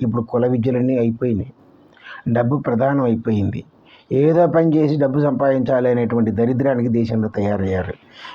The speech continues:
గంజాయి అమ్ముకునో, ఆడపిల్లలు అమ్ముకునో, మూత్రపిండాలు అమ్ముకునో, ఎవరో ఒకరు నమ్మేసి ఏదో విధంగా డబ్బు సంపాదించి ఏదో పాపిష్టి వ్యాపారం పెట్టి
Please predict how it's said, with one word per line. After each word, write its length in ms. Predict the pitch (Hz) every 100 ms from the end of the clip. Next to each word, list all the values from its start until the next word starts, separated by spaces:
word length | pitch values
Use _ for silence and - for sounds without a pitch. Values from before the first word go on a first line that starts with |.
| - 127
గంజాయి 400 | 139 131 143 135
అమ్ముకునో, 360 | 131 123 123 139
ఆడపిల్లలు 680 | 147 127 127 127 127 120
అమ్ముకునో, 380 | 120 117 120 135
మూత్రపిండాలు 680 | 139 123 123 113 120 120 113
అమ్ముకునో, 360 | 110 104 120
ఎవరో 320 | 135 117 113 120
ఒకరు 180 | 123
నమ్మేసి 580 | 113 107 113 117 135 175 - - - - 151
ఏదో 280 | 147 165
విధంగా 420 | 165 151 143 143 151
డబ్బు 320 | 135 127 143
సంపాదించి 560 | 147 127 135 135 147
ఏదో 320 | 151 139 151 151
పాపిష్టి 520 | 139 139 151 139 147
వ్యాపారం 500 | 139 135 139 127 120
పెట్టి 360 | 123 110 -